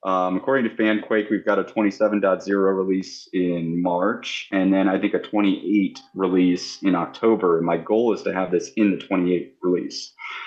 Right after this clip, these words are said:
So now a little bit about how the sixty-four bit, um, opcodes actually work. Uh, one other problem with the existing, uh, opcodes, like op add, op sub,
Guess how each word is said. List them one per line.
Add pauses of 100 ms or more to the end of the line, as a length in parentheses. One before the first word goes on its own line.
(160)
So
now
a
little
bit
about
how
the
sixty-four
bit, (140)
um, (240)
opcodes
actually
work. (520)
Uh,
one
other
problem
with
the
existing,
uh,
opcodes,
like
op
add,
op
sub,